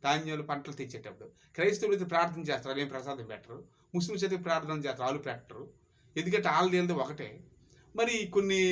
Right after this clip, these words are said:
హిందూస్ అంటే, అంటే సి-, సింధు నది యువతలో ఉన్న హిందూ ప్రాంతాలు, ఇక్కడ దేవుడు తె-, లేదు, తెలియదు చాలామందికి, కొండల ప్రాంతాలు కనుక. జెరూసలేం అన్ని ప్రా-, దేశాల కన్నా సెంటర్ అదే ఆసియా ఖండం, మనది కూడా ఆసియా ఖండమే, ఆసియా ఖండం.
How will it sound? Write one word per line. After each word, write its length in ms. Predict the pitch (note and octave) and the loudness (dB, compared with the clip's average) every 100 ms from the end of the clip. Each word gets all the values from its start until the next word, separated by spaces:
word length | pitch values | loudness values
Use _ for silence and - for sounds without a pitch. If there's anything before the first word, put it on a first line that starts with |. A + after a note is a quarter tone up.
| F3+ E3+ E3 | 6 2 -2
హిందూస్ 460 | D#3+ F#3 G#3 G3 G#3+ | -2 -2 -2 -4 -4
అంటే, 280 | F3 F#3 F3+ | 0 2 2
అంటే 400 | A3 G#3+ E3+ D3+ | 4 2 2 -4
సి-, 360 | - G3 F#3+ - - - - | -6 -4 -4 -8 -18 -20 -6
సింధు 300 | G3+ A3+ A#3+ | -4 0 2
నది 280 | F#3 G3+ | 2 4
యువతలో 280 | F3+ F#3 F#3 | 2 4 2
ఉన్న 140 | F3 A3+ | 0 0
హిందూ 280 | F3 F3+ | 0 0
ప్రాంతాలు, 420 | F3+ C#3+ C3 A#2+ A#2 | 0 -2 -4 -6 -8
ఇక్కడ 120 | D3+ | -4
దేవుడు 300 | D3+ E3+ E3+ | 0 0 0
తె-, 360 | C#3 C3 B2 | -2 -4 -2
లేదు, 200 | C3 D3+ | 0 -2
తెలియదు 300 | D3 C#3+ D3 - | -2 -4 -4 -6
చాలామందికి, 460 | A#2 A#2 A2 F#2+ - - - - - | -8 -8 -12 -16 -20 -20 -20 -18 -4
కొండల 220 | C#3 E3 | 0 0
ప్రాంతాలు 460 | - C3+ C3+ A2+ G#2+ | 0 -2 -2 -8 -12
కనుక. 320 | G2 - - - - - - - - | -14 -18 -20 -20 -20 -20 -20 -8 0
జెరూసలేం 360 | F3 F3+ A#3 | 2 2 0
అన్ని 160 | E3 F3+ | 2 2
ప్రా-, 320 | E3+ D#3+ D#3+ | 2 0 -2
దేశాల 380 | D3+ D3+ D#3 F3+ | -2 -2 0 -4
కన్నా 160 | D#3+ F3 | -6 -6
సెంటర్ 340 | C3+ C#3 B2+ | -4 -4 -4
అదే 300 | C3 A#2 F2+ - - B2+ | -6 -6 -10 -18 -6 -2
ఆసియా 320 | C#3 - C#3 | 0 -2 -8
ఖండం, 300 | G#2 G2+ F#2 - - | -8 -12 -18 -20 -2
మనది 220 | C#3+ F3+ G3+ | 0 4 4
కూడా 160 | A3+ | 6
ఆసియా 320 | D3+ D3 D3+ | 4 2 -4
ఖండమే, 340 | B2+ A#2 G#2+ G2 G2 - - - - - - - | -6 -8 -8 -16 -20 -20 -20 -20 -20 -20 -16 -10
ఆసియా 260 | B2 A#2+ A2+ | -8 -8 -12
ఖండం. 280 | G2+ F#2 | -14 -16